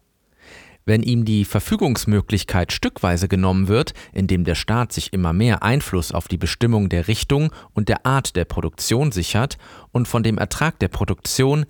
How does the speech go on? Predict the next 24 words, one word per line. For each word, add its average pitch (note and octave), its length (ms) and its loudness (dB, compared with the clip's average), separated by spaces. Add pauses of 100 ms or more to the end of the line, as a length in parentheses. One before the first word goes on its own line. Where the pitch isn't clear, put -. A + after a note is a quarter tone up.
(140)
einen G2+ 260 2
immer B2 240 2
größeren A2 480 0
Anteil G#2+ 480 0
heischt, G2+ 380 0 (280)
so B2 180 0
wird G3+ 180 0
dem - 120 -2
Eigentümer G2+ 540 0
immer E3 240 2
mehr F#2 400 2
und C#3+ 240 -4
mehr E2+ 260 0
entzogen, C3+ 640 0 (320)
bis E3 160 0
ihm A3 100 0
schließlich E3+ 460 -2
nur D3+ 120 0
der E3+ 120 0
leere G#2+ 320 2
Name F2+ 420 2
des F2+ 220 -2
Eigentums E2 500 -2
bleibt, F#2 380 0